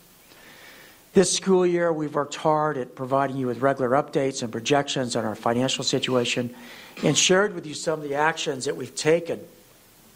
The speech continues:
to adjust to these budget challenges. As an example, you know, we've shared the one million dollar,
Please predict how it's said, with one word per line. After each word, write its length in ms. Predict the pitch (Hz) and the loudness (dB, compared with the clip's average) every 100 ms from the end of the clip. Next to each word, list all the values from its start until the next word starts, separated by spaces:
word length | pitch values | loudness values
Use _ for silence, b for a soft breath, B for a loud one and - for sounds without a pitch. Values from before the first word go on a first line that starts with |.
| _ - - - | _ -20 -18 -2
to 140 | 156 | 2
adjust 400 | 151 160 151 - | 2 2 0 -2
to 60 | 165 | -8
these 180 | 135 123 | -8 -8
budget 480 | - - 143 131 | -8 0 0 0
challenges. 640 | - 135 123 120 104 90 - B B B B B B B B | -2 0 0 -2 -6 -10 -12 B B B B B B B B
As 280 | - 185 190 | 2 4 2
an 80 | 196 | -4
example, 680 | 170 - 160 165 170 202 202 - - B B B - | -4 -2 0 0 -2 -6 -6 -14 -20 B B B -2
you 100 | 156 | 0
know, 80 | |
we've 140 | 156 143 | 0 0
shared 280 | - 165 165 | 2 2 2
the 60 | |
one 280 | 135 151 160 | -2 -4 -4
million 380 | 156 151 147 135 | -4 -2 -2 2
dollar, 520 | 135 139 143 143 | 2 2 0 -2